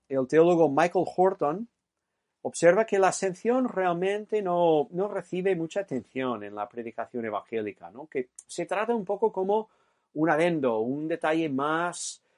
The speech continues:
que se, que se habla al final de, de hablar de la, la resurrección.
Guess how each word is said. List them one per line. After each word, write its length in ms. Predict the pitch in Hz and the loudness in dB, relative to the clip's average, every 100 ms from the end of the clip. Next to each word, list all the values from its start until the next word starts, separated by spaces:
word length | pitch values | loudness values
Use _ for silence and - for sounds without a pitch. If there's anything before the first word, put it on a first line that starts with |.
| _ | _
que 120 | - | -6
se, 240 | 127 143 - | -2 -4 -4
que 140 | 135 | -8
se 140 | 127 143 | 0 2
habla 220 | 151 165 | 4 2
al 60 | |
final 520 | 156 143 139 160 170 143 | 0 -4 -2 0 0 -2
de, 200 | 131 117 | -4 0
de 80 | |
hablar 360 | 123 120 135 151 | 0 2 2 2
de 120 | 160 | 0
la, 200 | 131 120 - | 0 0 -2
la 240 | 117 113 | -4 -4
resurrección. 880 | 110 113 113 104 - _ 135 98 | -6 -10 -8 -12 -12 _ -2 -2